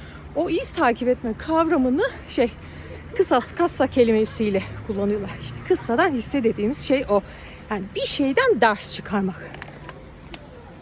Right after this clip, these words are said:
Ee, bakın Musa Yeşilbarn'ın balığı unuttu.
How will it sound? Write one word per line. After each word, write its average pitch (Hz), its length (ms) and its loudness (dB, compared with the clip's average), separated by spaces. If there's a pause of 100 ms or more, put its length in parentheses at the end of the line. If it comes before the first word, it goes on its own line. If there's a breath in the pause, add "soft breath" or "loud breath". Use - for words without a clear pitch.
(180)
Ee, 277 320 6 (920 loud breath)
bakın 415 260 4 (420 loud breath)
Musa 269 600 4 (1500 loud breath)
Yeşilbarn'ın 285 720 4
balığı 254 260 6
unuttu. 220 460 0